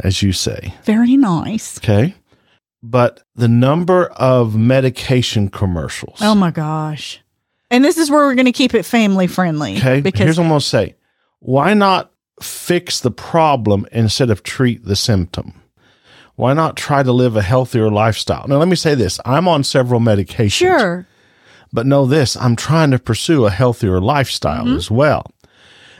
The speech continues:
Speaker 1: And so that bothers me.
Speaker 2: You're not looking to a medication to fix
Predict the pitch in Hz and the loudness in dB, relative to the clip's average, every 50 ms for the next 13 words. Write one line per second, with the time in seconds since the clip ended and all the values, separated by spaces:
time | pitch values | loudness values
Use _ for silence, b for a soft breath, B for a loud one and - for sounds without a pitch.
0 | b b _ - - 123 120 110 - - 120 117 110 101 - _ _ _ _ _ | b b _ -6 -2 -2 -2 0 0 0 0 0 0 0 -2 _ _ _ _ _
1 | - 110 104 127 143 170 240 - 127 110 127 127 117 107 101 90 85 82 - - | -8 -4 -2 0 0 0 0 -2 -2 0 0 2 2 2 0 -2 -2 -4 -4 -4
2 | 95 78 57 52 - - - _ - 208 240 254 254 254 269 277 269 - 240 247 | -6 -6 -6 -10 -14 -18 -20 _ -6 -2 0 2 4 4 4 2 0 0 0 0
3 | 240 240 - - 233 233 233 - - 240 214 190 185 190 190 190 185 190 180 175 | 0 0 0 0 0 0 2 2 2 2 2 4 2 2 2 2 2 2 0 0
4 | 165 - 226 202 196 208 - - 196 170 165 170 160 - 165 - _ _ - 208 | -2 -2 0 0 2 2 0 0 0 2 2 0 0 -2 -10 -12 _ _ -4 -2
5 | 196 185 170 160 156 - - - - - | 0 0 -2 -4 -6 -8 -10 -12 -12 -12